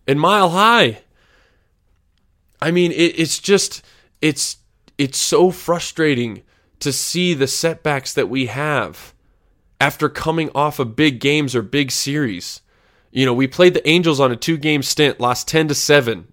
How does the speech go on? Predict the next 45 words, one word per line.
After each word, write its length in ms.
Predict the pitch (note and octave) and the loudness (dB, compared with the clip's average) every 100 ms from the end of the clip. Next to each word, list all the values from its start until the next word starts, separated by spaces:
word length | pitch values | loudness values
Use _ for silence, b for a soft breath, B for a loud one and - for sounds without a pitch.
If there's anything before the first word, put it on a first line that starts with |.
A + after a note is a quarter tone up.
| - | -6
You 140 | A#2+ | -2
know, 160 | A2+ A2 | -2 -2
just 280 | C#3 C3 | -4 -4
kinda, 340 | - D3 B2+ G#2+ b b b b | 0 4 4 2 b b b b
that 220 | A#2 D#3 | 0 2
one 140 | E3+ D#3+ | 4 6
got 180 | E3 | 6
away 180 | D#3 D3+ | 6 4
from 220 | E3+ C3 | 4 -2
us. 160 | G#2+ - | -6 -2
They 140 | C3 | 0
were 160 | D3+ C#3 | 2 2
hitting 260 | C#3+ D3 C#3 | 0 0 0
everything. 540 | D#3+ E3+ - G2+ - _ _ _ _ _ _ _ _ _ | 0 -2 -6 -10 -12 _ _ _ _ _ _ _ _ _
You 100 | B2+ | 0
know, 100 | B2+ | 0
we 160 | A2+ C3 | 2 0
scored 300 | C3 D#3+ D3+ | -2 2 4
all 160 | D3+ E3+ | 4 4
of 80 | |
our 120 | D#3 D3+ | 2 2
runs 300 | D#3+ F3 C#3+ | 2 2 0
in, 220 | B2 A2+ | -4 -4
like, 200 | A#2+ A#2 | -2 -2
one 300 | G#2+ C3 D#3+ | -4 -2 0
inning. 460 | A#2+ D3+ D3+ C2+ - _ _ _ _ _ | 0 0 -2 -4 -14 _ _ _ _ _
And 160 | B2 C#3+ | 0 2
then 80 | D3+ | 2
we 100 | D3 | 2
come 260 | D#3+ E3+ | 2 2
back 220 | E3 E3+ | 4 2
and 80 | D#3+ | 0
we 80 | D3+ | 0
beat 220 | C#3+ E3+ | 0 -2
the 80 | D3+ | 0
Angels 320 | D#3 D3+ D3 | 0 0 -4
three 180 | - D3+ | 0 -2
two. 300 | D3 F#3 E3 | 0 -2 -2
Great 380 | G2+ D3 F#3 C#3 | -2 0 0 0
win. 420 | F3 F#3 B2 G#2+ | 2 4 4 0
Great 320 | A2 F3 F#3+ | 0 2 2
win 160 | E3+ F#3 | 2 2
on 120 | F3+ | 2
the 80 | D#3 | 0
road. 520 | B2+ E3+ F3 B2 G#2+ | 4 4 6 2 -2